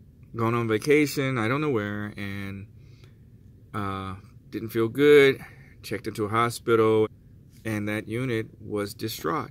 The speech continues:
and I had to go over there. One of the things that I do is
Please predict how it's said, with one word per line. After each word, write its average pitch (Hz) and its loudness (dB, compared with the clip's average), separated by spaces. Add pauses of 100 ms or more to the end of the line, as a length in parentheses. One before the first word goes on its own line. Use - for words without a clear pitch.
(120)
and 101 -10
I 98 -8
had 101 -10
to 101 -8
go 101 -4
over 131 2
there. 101 0
One 107 -6
of 107 -4
the 110 -2
things 104 -6
that 101 -4
I 95 -4
do 127 -2
is 101 -6